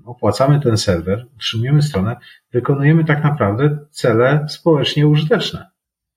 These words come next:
Jeżeli ktoś oczekuje, że my powinniśmy robić jeszcze więcej, niech dołączy do nas,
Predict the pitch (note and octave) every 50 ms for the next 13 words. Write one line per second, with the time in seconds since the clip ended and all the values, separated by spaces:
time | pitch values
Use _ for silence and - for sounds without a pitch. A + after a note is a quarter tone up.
0 | _ - A#2 A#2+ A2+ C3 E3 E3 D#3 - D#3 C#3+ D#3 C3+ - B2 A#2 - D#3+ E3
1 | D#3 C3 A#2 B2+ B2 A#2 - A#2+ A#2 C3+ C#3+ - - B2+ A#2+ A2+ G#2+ G2+ B2 A#2+
2 | - - - G2+ F#2+ F2+ E2 D#2 - - F#2+ A#2+ C#3+ C#3 - - - - - -
3 | - _ _ _ _ _ _ _ _ _ _ _ _ _ _ _ - B2+ G#2 G#2+
4 | B2+ B2+ C3 - C3+ B2 B2 B2+ C#3 C#3+ - C#3 A2+ A2 G#2 F#2+ G2+ A#2 D3 F3+
5 | - - - - - _